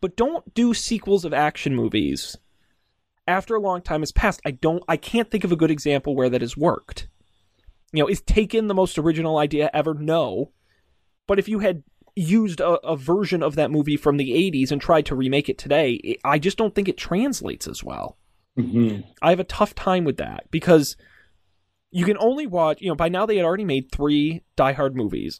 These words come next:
Speaker 1: <coughs> You can only watch Bruce Willis beat up henchmen. So ma-,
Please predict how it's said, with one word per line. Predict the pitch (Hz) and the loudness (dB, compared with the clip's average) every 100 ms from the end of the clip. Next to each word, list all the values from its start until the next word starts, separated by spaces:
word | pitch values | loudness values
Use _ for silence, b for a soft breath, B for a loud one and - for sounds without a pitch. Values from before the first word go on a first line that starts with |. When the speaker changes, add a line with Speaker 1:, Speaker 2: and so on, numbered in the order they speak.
| - | -8
Speaker 1:
<coughs> | - 285 277 | -2 -2 -2
You | 240 | -2
can | 196 214 | -2 0
only | 220 262 262 | 0 0 -2
watch | 170 190 123 117 - - - _ _ _ - _ _ _ 139 | 0 0 0 -4 -6 -8 -10 _ _ _ -20 _ _ _ 2
Bruce | 180 220 - | 2 2 0
Willis | 175 214 180 - | 2 2 0 -4
beat | 131 175 208 | -4 -2 2
up | 170 175 - - _ | 2 2 0 -10 _
henchmen. | - 214 240 - 107 80 57 _ _ _ _ _ _ _ | 0 2 2 0 -2 -2 -8 _ _ _ _ _ _ _
So | - 220 | -2 2
ma-, | 214 | 2